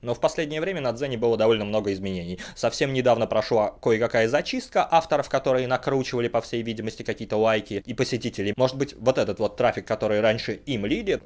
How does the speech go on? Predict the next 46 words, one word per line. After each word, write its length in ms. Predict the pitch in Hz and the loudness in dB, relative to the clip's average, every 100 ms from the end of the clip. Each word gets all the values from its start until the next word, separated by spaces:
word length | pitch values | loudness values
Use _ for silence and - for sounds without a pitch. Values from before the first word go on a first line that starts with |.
| 123 | -2
то 60 | 123 | 0
есть 140 | 104 | 2
каналам 320 | 123 123 104 | 2 2 0
с 40 | - | 0
какими-то 400 | 107 101 98 101 | -4 -4 -6 -2
нарушениями, 560 | 101 107 110 92 92 | 0 0 -2 -2 -4
этот 300 | 104 120 110 | -2 -4 -2
трафик 300 | 120 117 127 | 0 0 0
взяли 280 | 131 196 185 | -2 -2 -2
и 100 | 123 | -2
сейчас 360 | - 117 139 - | -6 -2 -2 0
перераспределили 1000 | 131 120 110 107 104 127 135 196 247 196 | 0 0 2 0 -2 -4 -4 -6 -8 -8
на 260 | 127 156 185 | -6 -4 -2
другие 440 | 170 113 95 90 | -4 -4 -4 -4
каналы. 400 | 92 92 90 87 92 | -2 -2 -2 -4 -2
Если 320 | 123 175 175 | -2 0 0
это 180 | 175 214 | 0 0
так, 340 | 262 269 - | 0 -2 -4
то 160 | - - | -2 0
подобную 440 | 170 147 147 156 | 2 2 0 -2
картину 480 | 196 208 - 269 220 | 0 -2 -2 -6 -4
мы 140 | 139 | -2
будем 240 | 147 156 139 | -2 -2 -6
в-, 160 | 113 | -6
наблюдать 480 | 113 127 127 156 160 - | -4 0 2 2 0 -6
и 100 | 139 | 0
в 60 | |
дальнейшем. 640 | 131 127 117 95 90 98 | 2 2 2 -4 -4 -8
И 120 | - 131 | -6 -4
если 360 | 135 135 147 | -2 -2 -2
это 160 | 147 190 | -2 -2
так, 300 | 269 254 - | -2 -4 -2
то 100 | 135 | 0
на 140 | 156 | 0
Дзен 300 | 127 143 127 | 0 -2 -2
вновь 300 | 110 147 220 | -2 -2 -2
появится 520 | - 120 120 143 143 | 0 2 2 0 -2
смысл 400 | 113 110 127 120 | -4 -2 -2 -2
писать. 380 | 110 113 - - | -2 -2 -2 -2
Ну, 80 | 127 | -4
то 80 | 117 | -6
есть, 140 | 107 | -4
о 120 | - 123 | -4 -2
чем 240 | - 127 | -2 -2
я 120 | 107 | -2
говорю? 360 | 104 104 101 | 0 0 0